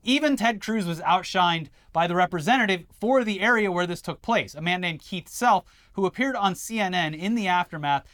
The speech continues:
to say that we just aren't praying hard enough. And also that,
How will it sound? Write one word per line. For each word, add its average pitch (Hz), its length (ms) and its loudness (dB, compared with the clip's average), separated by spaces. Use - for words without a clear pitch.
to 185 120 -4
say 214 220 0
that 185 240 -2
we 262 140 0
just 277 420 2
aren't 285 260 0
praying 175 400 -2
hard 302 300 4
enough. - 380 -4
And 185 160 0
also 277 340 2
that, 202 240 0